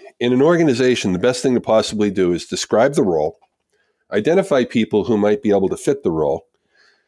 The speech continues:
get 'em all in one room, and invite 'em to come in and occupy the role. And instead of assigning it, uh, this, this will, this will create the best possible product managers you can get. You, you, you whittle it down to the,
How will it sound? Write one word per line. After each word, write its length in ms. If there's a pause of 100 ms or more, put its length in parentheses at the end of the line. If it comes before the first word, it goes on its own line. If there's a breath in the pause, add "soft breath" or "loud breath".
(200)
get 140
'em 100
all 200
in 80
one 240
room, 380 (240)
and 140
invite 420
'em 260 (140)
to 480 (240)
come 180
in 140
and 140
occupy 500
the 100
role. 400 (400)
And 240
instead 380
of 60
assigning 480
it, 140 (220)
uh, 460
this, 640 (240)
this 260
will, 300
this 240
will 80
create 300
the 60
best 280 (140)
possible 440
product 400
managers 460
you 100
can 180
get. 240 (120)
You, 280
you, 280
you 140
whittle 320
it 80
down 340
to 140
the, 280